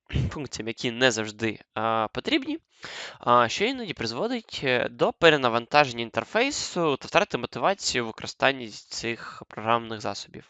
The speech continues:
Тому актуальною є розробка програмного забезпечення для планування та організації щоденних справ. А, проаналізовано було різні мови програмування.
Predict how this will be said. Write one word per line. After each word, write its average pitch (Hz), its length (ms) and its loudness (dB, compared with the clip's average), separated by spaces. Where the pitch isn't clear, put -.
Тому 269 220 2
актуальною 202 800 2
є 120 160 4
розробка 143 800 0
програмного 120 480 2
забезпечення 107 600 -2
для 120 160 2
планування 156 600 -4
та 123 120 6
організації 120 680 -2
щоденних 123 380 -2
справ. - 420 -6
А, 120 160 6
проаналізовано 185 1300 0
було 151 320 2
різні 156 360 -4
мови 139 220 -4
програмування. 113 800 -2